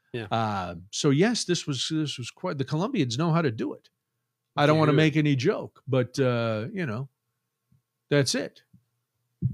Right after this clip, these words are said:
Speaker 1: There's a, there's a good, uh, Christmas present if you're ever thinking about buying me Christmas presents in, uh, August.
Speaker 2: Always.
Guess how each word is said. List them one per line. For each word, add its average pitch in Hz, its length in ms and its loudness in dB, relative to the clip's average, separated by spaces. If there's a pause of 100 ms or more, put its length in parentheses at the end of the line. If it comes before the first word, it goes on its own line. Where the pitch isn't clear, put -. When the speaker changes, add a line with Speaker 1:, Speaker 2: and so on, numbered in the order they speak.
(160)
Speaker 1:
There's 190 220 2
a, 165 340 4
there's 262 260 2
a 226 60 -2
good, 220 200 4
uh, 123 720 0
Christmas 339 440 2
present 190 420 4
if 185 140 2
you're 180 80 4
ever 165 140 0
thinking 185 340 2
about 160 240 4
buying 175 220 4
me 139 80 0
Christmas 190 360 -4
presents 117 400 -6
in, 110 220 -8
uh, 110 220 -12
August. 135 360 -4
Speaker 2:
Always. 135 540 6